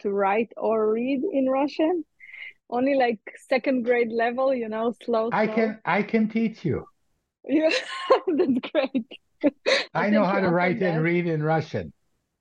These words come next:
Speaker 2: I don't
Speaker 1: Really?
Speaker 2: understand, you see, but I can wri-, yes, of course.
Speaker 1: <laughs>
Speaker 2: Konieczna,
Speaker 1: Amazing.
Speaker 2: konieczna.
Speaker 1: Konieczna. <laughs> Yeah.
Speaker 2: Um,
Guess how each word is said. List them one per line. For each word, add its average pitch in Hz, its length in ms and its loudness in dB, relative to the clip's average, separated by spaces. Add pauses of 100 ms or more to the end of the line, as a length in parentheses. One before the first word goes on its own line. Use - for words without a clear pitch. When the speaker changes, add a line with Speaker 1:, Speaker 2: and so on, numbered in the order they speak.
(140)
Speaker 2:
I 220 120 -6
don't 392 140 2
Speaker 1:
Really? 302 80 2
Speaker 2:
understand, 156 760 -2
you 98 80 -8
see, 117 240 -4
but 120 180 2
I 117 120 4
can 113 160 -2
wri-, 113 140 -4
yes, 370 360 0
of - 120 -12
course. 294 280 0 (260)
Speaker 1:
<laughs> - 0 - (1000)
Speaker 2:
Konieczna, 202 540 0
Speaker 1:
Amazing. 240 240 -4
Speaker 2:
konieczna. 165 720 0 (300)
Speaker 1:
Konieczna. 240 720 0 (1120)
<laughs> 330 380 2 (140)
Yeah. 127 360 0
Speaker 2:
Um, 123 240 -4